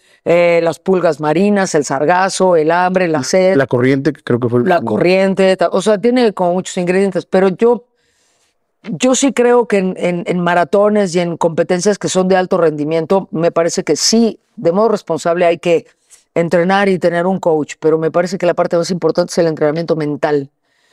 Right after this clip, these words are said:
Speaker 1: Entonces, así, yo te lo pongo cortito. En medio de la nada, en medio del mar, nádale, ¿dónde está la meta?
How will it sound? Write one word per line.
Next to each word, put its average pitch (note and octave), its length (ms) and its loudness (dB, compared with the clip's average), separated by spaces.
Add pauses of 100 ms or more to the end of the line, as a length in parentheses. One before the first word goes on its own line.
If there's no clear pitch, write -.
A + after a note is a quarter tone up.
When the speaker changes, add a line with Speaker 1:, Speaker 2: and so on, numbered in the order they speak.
(120)
Speaker 1:
Entonces, F3+ 460 -2 (540)
así, F#3 320 0
yo E3+ 160 2
te G3 100 2
lo F3+ 80 2
pongo E3 220 0
cortito. F3 540 -2 (140)
En G3 220 0
medio C#4+ 300 2
de G#3+ 80 2
la F3+ 100 0
nada, F3+ 480 -2
en F#3+ 220 0
medio A#3+ 260 4
del F#3+ 200 0
mar, G3+ 420 -2 (680)
nádale, G3+ 880 0
¿dónde A3 260 -2
está B3 160 -2
la B3+ 100 2
meta? B3 300 -2